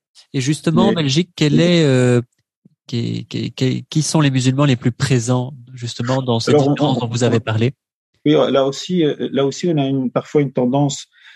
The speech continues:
Speaker 2: rapide à vouloir séparer les, les, les musulmans sous, euh, sous l'angle ou sous le prisme ethnique. Donc, on parlera plus volontiers de, de musulmans d'origine marocaine qui sont majoritaires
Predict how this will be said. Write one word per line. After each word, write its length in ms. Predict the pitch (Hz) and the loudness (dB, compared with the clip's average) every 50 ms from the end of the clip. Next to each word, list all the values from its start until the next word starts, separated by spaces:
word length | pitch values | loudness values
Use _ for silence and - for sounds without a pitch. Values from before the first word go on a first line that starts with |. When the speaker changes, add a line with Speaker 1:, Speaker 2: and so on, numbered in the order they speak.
| _ - | _ -8
Speaker 2:
rapide 480 | - 120 127 - - 175 175 175 143 131 | -4 -4 -4 0 2 2 2 4 4 2
à 60 | 123 | 0
vouloir 520 | 117 127 123 123 127 147 147 143 139 - | 2 0 0 2 2 2 2 2 0 -4
séparer 640 | - - 139 - - 131 123 117 123 135 139 131 120 | -6 -6 -6 -4 -2 -4 -2 -2 0 0 0 0 0
les, 300 | 110 110 110 107 107 110 | -2 -2 -2 0 0 0
les, 240 | 107 113 110 107 - | -2 -2 -2 -2 -2
les 160 | 110 120 117 | -2 -4 -2
musulmans 680 | 120 120 113 110 113 113 113 117 139 147 160 180 180 _ _ _ _ _ _ _ _ _ _ | -2 -2 -4 -2 -2 -2 0 0 0 -2 -2 -4 -8 _ _ _ _ _ _ _ _ _ _
sous, 540 | - - - - - 151 151 156 147 135 120 | -20 -18 -14 -6 -2 0 2 2 4 4 4
euh, 240 | 113 113 110 110 - | 4 2 2 0 -2
sous 240 | - - - 131 | -6 -8 -4 -2
l'angle 640 | 123 131 143 151 156 143 127 117 107 104 101 101 - _ - | 0 2 2 2 2 0 0 0 0 0 -2 -4 -6 _ -10
ou 60 | 131 | -10
sous 160 | 117 - - 131 | -8 -4 0 -2
le 80 | 120 | -2
prisme 380 | 117 - - 160 160 143 120 120 | -2 -2 -4 -2 -2 0 0 0
ethnique. 560 | 123 120 - 139 135 120 - - - _ _ _ - | -2 0 0 0 0 0 0 -4 -14 _ _ _ -10
Donc, 160 | 113 104 113 | -10 -6 -6
on 40 | 110 | -2
parlera 380 | - 120 120 117 113 123 127 127 | 0 0 2 2 2 2 0 -2
plus 160 | - - 135 | -2 -4 -2
volontiers 520 | 123 127 127 127 123 123 - 135 135 123 | -2 0 0 -2 -2 -2 -4 -4 -4 -2
de, 180 | 113 110 110 110 _ - - _ _ _ _ _ - | 0 -2 -2 -2 _ -18 -20 _ _ _ _ _ -6
de 120 | 117 123 | -2 -2
musulmans 440 | 120 123 120 120 127 123 131 127 123 | 0 0 0 0 0 2 2 2 2
d'origine 420 | 120 117 110 113 110 - 123 120 | 2 0 0 0 -2 0 -2 0
marocaine 580 | 117 117 113 117 113 - - 123 117 104 92 - - _ _ | 0 2 2 0 -2 0 -2 -2 -2 -2 -4 -6 -10 _ _
qui 100 | _ - | _ -16
sont 120 | - - 90 | -10 -6 -4
majoritaires 680 | 92 95 95 107 107 113 - - 151 160 175 185 - | -4 -2 -2 -2 -4 -4 0 0 0 2 0 -2 -6